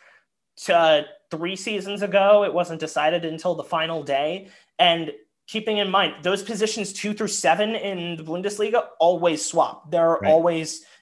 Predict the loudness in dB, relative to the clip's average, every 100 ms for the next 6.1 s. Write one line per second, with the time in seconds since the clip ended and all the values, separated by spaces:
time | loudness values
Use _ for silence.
0 | -14 -2 0 0 -2 0 2 0 -4 -4
1 | -4 -8 -8 -10 -12 -16 -12 -12 -10 -8
2 | -6 -6 -8 -6 0 0 0 -6 4 6
3 | 8 6 8 6 6 4 2 2 2 2
4 | 0 2 2 0 0 -2 -2 -4 -2 0
5 | 0 0 -2 -2 -2 -2 0 4 4 2